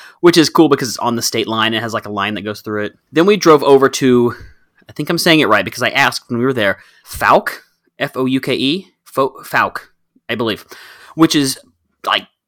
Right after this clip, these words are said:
fifteen miles outside of Texarkana in Arkansas, home to the Boggy Creek Monster. It is the Arkansas Bigfoot.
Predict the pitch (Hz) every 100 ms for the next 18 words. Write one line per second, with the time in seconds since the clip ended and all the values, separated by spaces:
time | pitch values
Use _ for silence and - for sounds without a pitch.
0 | _ 175 160 - 143 127 117 117 120 113
1 | - 113 107 123 - 104 180 170 151 135
2 | 139 170 127 113 92 - _ - _ -
3 | 175 180 190 - _ - 131 101 127 135
4 | 135 135 - 127 123 - 104 107 110 110
5 | - 98 - _ _ 165 180 147 156 160
6 | 123 117 127 - 135 139 120 120 - 104
7 | -